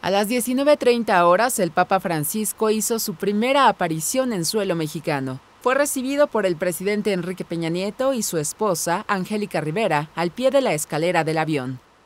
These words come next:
El Papa Francisco aterrizó en el aeropuerto Benito Juárez de la Ciudad de México a las diecinueve diecisiete horas, iniciando así su gira pastoral de cinco días por el país.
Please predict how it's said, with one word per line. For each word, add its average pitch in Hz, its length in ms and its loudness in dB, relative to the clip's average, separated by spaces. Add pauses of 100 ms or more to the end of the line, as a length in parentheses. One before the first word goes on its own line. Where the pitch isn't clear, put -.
(240)
El 160 160 -4
Papa 190 260 0
Francisco 208 640 -2
aterrizó 214 500 -2
en 226 100 0
el 202 140 0
aeropuerto 180 560 0
Benito 185 380 -2
Juárez 196 340 -2
de 180 100 -2
la 160 140 -2
Ciudad 175 320 -2
de 170 80 -2
México 196 480 -4
a 180 80 0
las 165 200 -2
diecinueve 180 520 -2
diecisiete 175 640 -2
horas, 135 460 -2 (240)
iniciando 285 560 0
así 247 280 -2
su 240 160 -4
gira 208 260 -2
pastoral 190 520 -2
de 202 80 0
cinco 220 400 -2
días 196 320 0
por 160 160 -4
el 151 100 -2
país. 185 480 -4